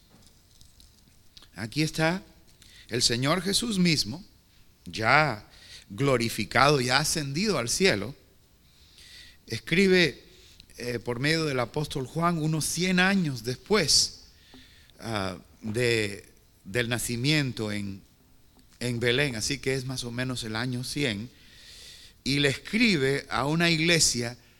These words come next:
en la ciudad de Laodicea, una antigua ciudad en lo que hoy en día es Turquía y en aquel entonces era Asia Menor. Eh, y le di-, dice así, eh, este texto: "Y escribe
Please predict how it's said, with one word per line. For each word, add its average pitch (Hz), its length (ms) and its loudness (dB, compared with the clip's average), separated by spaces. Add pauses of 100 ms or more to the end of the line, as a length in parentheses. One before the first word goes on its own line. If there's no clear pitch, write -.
(280)
en 123 140 -4
la 123 100 0
ciudad 139 300 2
de 147 100 2
Laodicea, 127 720 0
una 127 180 -4
antigua 175 440 -4
ciudad 123 480 -2 (600)
en 127 120 -2
lo 127 140 0
que 117 60 -2
hoy 139 100 2
en 151 160 0
día 143 240 -2
es 135 180 -2
Turquía 143 640 -2 (440)
y 117 80 -4
en 123 80 -2
aquel 127 240 0
entonces 131 540 -6
era 127 280 -4 (220)
Asia 123 440 2
Menor. 113 540 -4 (1040)
Eh, 101 540 -8
y 123 180 -4
le 123 120 0
di-, 131 240 -4
dice 147 260 -2
así, 135 200 -2
eh, 110 440 -6
este 113 240 -6
texto: - 480 -8
"Y 131 120 2
escribe 214 720 4